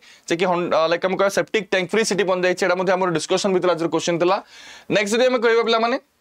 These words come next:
ନେକ୍ସଟ ଯଦି ଦେଖିବା, ୟେସ୍, ଯଦି କହିବା, ଏଫ୍ ବି ଆଇ ସଲ୍ଟ ଲେକ୍ ସିଟି ଫିଲ୍ଡ ଅଫିସର ଯଦି କହିବା, ସ୍ପେଶାଲ ଏଜେଣ୍ଟ ହିସାବରେ କାହା ଆପଏଣ୍ଟ କରାଯାଇଛି? ନା, ସ୍ପେଶାଲ ଏଜେଣ୍ଟ ବନିଯାଇଛନ୍ତି, ସେ ହେଉଛନ୍ତି ସୋହିନୀ ସିହ୍ନା।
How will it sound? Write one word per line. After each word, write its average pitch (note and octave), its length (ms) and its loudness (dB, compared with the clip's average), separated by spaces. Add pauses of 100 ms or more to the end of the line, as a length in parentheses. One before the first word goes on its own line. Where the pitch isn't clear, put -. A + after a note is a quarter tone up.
(2000)
ନେକ୍ସଟ F3+ 200 0
ଯଦି A3 80 0
ଦେଖିବା, A#3 300 0 (760)
ୟେସ୍, - 320 -4
ଯଦି F#3+ 160 0
କହିବା, A#3+ 300 0
ଏଫ୍ F#3+ 160 -2
ବି G#3+ 160 2
ଆଇ B3+ 100 0
ସଲ୍ଟ G#3 340 0
ଲେକ୍ A#3 180 0
ସିଟି A3+ 300 -2
ଫିଲ୍ଡ G#3+ 260 0
ଅଫିସର A3 380 0
ଯଦି G#3 160 0
କହିବା, G#3+ 120 2
ସ୍ପେଶାଲ G3+ 440 0
ଏଜେଣ୍ଟ G3+ 300 0
ହିସାବରେ G#3+ 200 0
କାହା G3 140 2
ଆପଏଣ୍ଟ F#3+ 260 0
କରାଯାଇଛି? G#3+ 200 0
ନା, G#3 60 2
ସ୍ପେଶାଲ F#3+ 360 0
ଏଜେଣ୍ଟ F#3 220 0
ବନିଯାଇଛନ୍ତି, F#3+ 380 0
ସେ G3+ 60 2
ହେଉଛନ୍ତି G3 220 0
ସୋହିନୀ G#3+ 360 2
ସିହ୍ନା। G3+ 300 0